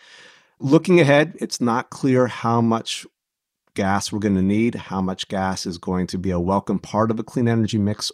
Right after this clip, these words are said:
or not. And recently, we've seen some major pipeline projects canceled. I'm thinking, for example, about the Atlantic Coast Pipeline. And, and part of that cancellation is around, I think, the question of,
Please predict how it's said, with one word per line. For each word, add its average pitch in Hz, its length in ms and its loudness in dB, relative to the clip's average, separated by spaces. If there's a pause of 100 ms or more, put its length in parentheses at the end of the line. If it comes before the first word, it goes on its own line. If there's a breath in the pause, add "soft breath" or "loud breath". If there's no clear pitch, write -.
or 95 220 0
not. 87 600 -2 (640 soft breath)
And 101 580 2
recently, 120 380 0
we've 110 240 0
seen 127 380 0
some 110 260 0
major 107 240 0
pipeline 104 460 -2
projects 98 500 -2
canceled. 123 800 -2
I'm 92 160 -6
thinking, 101 580 -6 (120)
for 98 120 -4
example, 92 300 -4
about 90 320 -2
the 95 80 -4
Atlantic 95 540 -6
Coast 165 360 0
Pipeline. 95 640 0 (600 soft breath)
And, 156 520 0
and 143 140 4
part 147 200 6
of 135 60 0
that 131 160 2
cancellation 117 600 0
is 104 160 -2 (300)
around, 113 400 2
I 104 60 0
think, 117 240 -4
the 107 80 -4
question 123 520 0
of, 98 240 -2